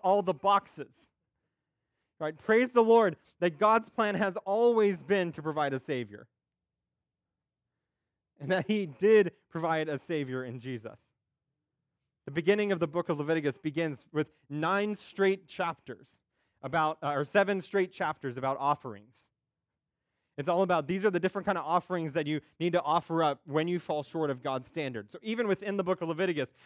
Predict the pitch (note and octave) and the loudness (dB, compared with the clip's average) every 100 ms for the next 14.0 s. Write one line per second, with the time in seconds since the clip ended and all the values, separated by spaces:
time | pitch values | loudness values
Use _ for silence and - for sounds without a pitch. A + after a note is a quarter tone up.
0 | _ E3 E3 E3 G3 G3+ G3 F#3+ F3 F3+ | _ -2 0 2 2 2 2 2 2 -2
1 | F3+ D#3 - F3+ E3 C#3 C3+ D3 D#3 D#3 | -4 -6 -4 -4 -4 -6 -6 -4 -2 0
2 | G3 G3+ F#3 E3 E3+ E3 D3+ E3+ A#2 - | 0 0 -4 -6 -6 -6 -6 -6 -6 -10
3 | - C#3 D#3 D#3+ F3 F#3+ G3 F3 _ _ | -16 -12 -8 -6 -2 0 0 -4 _ _
4 | - F3 G3 F3+ D#3 D3+ C#3+ E3+ C3+ A2 | -10 -6 -2 0 2 0 -2 -2 -2 -2
5 | A#2+ D3 B2 F3 G#3 G3+ D#3+ _ - E3+ | -4 -6 -2 2 4 2 -2 _ -4 -2
6 | F3+ F#3+ G3+ G3+ - G3 F3 D#3 E3 E3+ | 0 0 2 -2 0 0 0 -2 -4 -4
7 | D#3 C#3+ F3 D#3+ D3 C3 C#3 D3 - C#3 | -4 -6 -4 -2 -2 -4 -4 -4 -6 -10
8 | B2+ C#3 D#3 E3 C#3 F3+ D#3 _ _ - | -10 -8 -6 -6 -2 -2 -2 _ _ -4
9 | D#3 G3 F#3 D#3+ E3+ F3+ C#3+ - E3 E3 | 0 2 2 0 -2 -6 -6 -2 -2 -2
10 | D3 D3+ C#3 C#3 C3+ C#3 D#3 D3+ C3 C#3+ | -4 -4 -4 -8 -8 -6 -6 -6 -6 -4
11 | D#3 C#3 - D3+ F3+ D#3 D#3 D3+ - - | -4 -6 -6 -4 -4 -2 -2 -2 -4 -20
12 | _ _ E3 C3+ - F#3 D#3 D3+ D#3 C#3+ | _ _ -6 -6 -6 -6 -4 -2 0 0
13 | C3+ _ - D3+ D3+ D3 F#3 G3+ D3+ D3 | -6 _ -12 -8 -6 -6 -6 -4 -4 -4